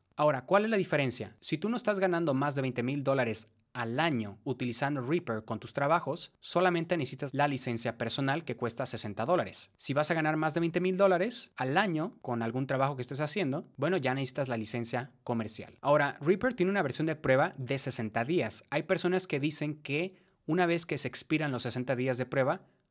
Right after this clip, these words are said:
Reaper no te pone ninguna limitación, ningún tipo de restricción que te diga, "Ok, ya no puedes utilizar el programa porque el tiempo se expiró".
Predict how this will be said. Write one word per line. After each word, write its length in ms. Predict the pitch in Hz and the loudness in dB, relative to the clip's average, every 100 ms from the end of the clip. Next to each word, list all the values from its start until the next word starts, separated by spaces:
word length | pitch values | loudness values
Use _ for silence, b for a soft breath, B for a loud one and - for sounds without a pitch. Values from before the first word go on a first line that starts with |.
| _ _ | _ _
Reaper 440 | - 160 185 196 190 | 0 0 4 0 2
no 300 | 143 143 156 | 0 0 0
te 120 | 160 | -4
pone 480 | - 131 131 147 - | 0 0 2 -2 -4
ninguna 340 | 127 120 127 131 | -4 0 0 0
limitación, 800 | 123 120 131 123 190 165 113 - - | 0 -2 -2 0 2 2 -2 -10 -4
ningún 360 | 139 156 185 | 0 4 2
tipo 220 | 190 185 185 | 2 0 2
de 80 | |
restricción 500 | 139 131 143 - 160 | 2 0 -4 -2 -2
que 100 | 156 | -2
te 120 | - 117 | -6 -2
diga, 220 | 131 131 | -2 -2
"Ok, 140 | 127 | -2
ya 180 | 123 117 | -2 -2
no 160 | 127 123 | -4 -2
puedes 200 | 123 117 | -2 -2
utilizar 340 | 113 107 110 | -6 -6 -6
el 60 | 110 | -6
programa 380 | 113 127 151 147 | -4 -2 -2 -2
porque 220 | 131 120 | -6 -6
el 80 | - | -6
tiempo 260 | 113 117 | -6 -4
se 140 | 110 107 | -6 -8
expiró". 360 | - 113 98 | -8 -10 -10